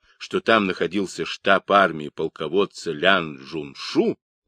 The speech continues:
то станет вполне понятно, что охрана в этом районе была достаточно сильна.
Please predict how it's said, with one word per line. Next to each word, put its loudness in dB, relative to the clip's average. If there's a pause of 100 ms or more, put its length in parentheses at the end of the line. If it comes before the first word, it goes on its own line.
(380)
то -12
станет -10
вполне -8
понятно, -2
что -8
охрана 0
в -10
этом -4
районе -12
была 0
достаточно -8
сильна. -18